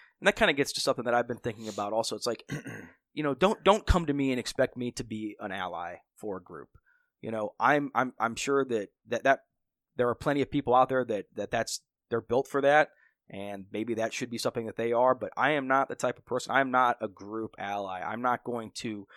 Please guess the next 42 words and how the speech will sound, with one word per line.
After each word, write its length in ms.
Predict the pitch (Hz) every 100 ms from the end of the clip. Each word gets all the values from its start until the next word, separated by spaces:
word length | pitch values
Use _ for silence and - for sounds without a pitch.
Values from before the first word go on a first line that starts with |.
| - - _ _
be 160 | 117 120
an 80 | 113
ally 500 | 113 113 107 98 101
of 200 | 98 95
this 200 | 113 -
community 480 | - 117 110 104 101
or 120 | 101
that. 220 | 101 101 -
I'm 100 | 165
not 100 | 175
even 140 | 123 117
a 40 |
good 220 | 120 127
ally 460 | 113 117 113 110 107
for 400 | - 120 104 101 - - _
my 180 | 123 135
own 180 | 131 127
community 600 | 127 117 104 98 95 90
of, 380 | 101 98 98 - _ _
you 100 | -
know, 60 | 104
I 80 | 98
guess 180 | 110 -
you 40 |
could 120 | 101
say 140 | - 107
believers 520 | 107 110 107 101 -
and 80 | 104
stuff 140 | 107
like 100 | 107
that. 100 | 107 104
I'm, 100 | 104
I'm 140 | 131
not 240 | 127 127 120
even 240 | 123 120
a 80 | 107
good 220 | 117 120
advocate 500 | 113 117 110 - 117 -
for 140 | 117
my 240 | 113 120 123
own 220 | 123 120
group. 400 | 101 92 92